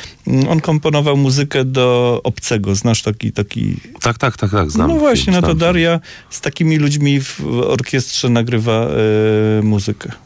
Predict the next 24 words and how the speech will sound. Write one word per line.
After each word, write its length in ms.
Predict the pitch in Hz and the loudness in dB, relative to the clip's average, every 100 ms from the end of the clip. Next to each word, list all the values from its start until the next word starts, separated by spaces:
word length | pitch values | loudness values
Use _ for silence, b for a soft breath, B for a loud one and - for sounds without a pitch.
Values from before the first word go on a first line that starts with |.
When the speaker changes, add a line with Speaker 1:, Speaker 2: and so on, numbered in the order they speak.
| - | -4
Speaker 1:
do 120 | 113 | 0
nowych 300 | 110 107 110 | 2 0 -4
filmów. 420 | - - 120 - B B B B B | -4 -4 -6 -10 B B B B B
A 120 | 113 | 0
więc 280 | 117 120 117 | 2 0 0
już 160 | 127 - | -2 -2
całkowite 600 | 135 120 135 139 147 139 | -2 0 0 0 0 0
poplątanie, 640 | 131 127 127 120 131 131 | -2 0 0 2 2 2
pomieszanie. 520 | 131 123 123 - 143 | 2 2 2 2 2
I 60 | 151 | 2
to 100 | 135 | 0
wszystko 320 | - 175 208 | -2 -2 -2
się 140 | 185 175 | -2 -2
połączyło, 600 | 160 147 135 156 151 156 | 2 2 2 2 2 0
e, 40 | B B B B - 117 113 113 113 110 | B B B B -2 2 2 2 2 0
w 460 | 113 - 120 110 104 | -2 -2 2 2 0
płytę 420 | - 131 - 123 120 | 0 -4 0 0 2
Osiem 300 | 117 139 123 | 0 0 0
Filmów, 400 | 131 131 123 127 | 2 2 2 0
gdzie 400 | 123 123 120 127 B B B - | 0 2 2 -2 B B B -6
tak 140 | 123 | -2
naprawdę 640 | 123 120 131 135 131 131 | 0 0 -2 0 0 0
gramy 600 | - 120 120 120 117 117 - - | -2 0 2 2 2 0 -2 -4
utwory 760 | - 110 - 113 110 113 123 | -2 -2 -2 0 2 2 0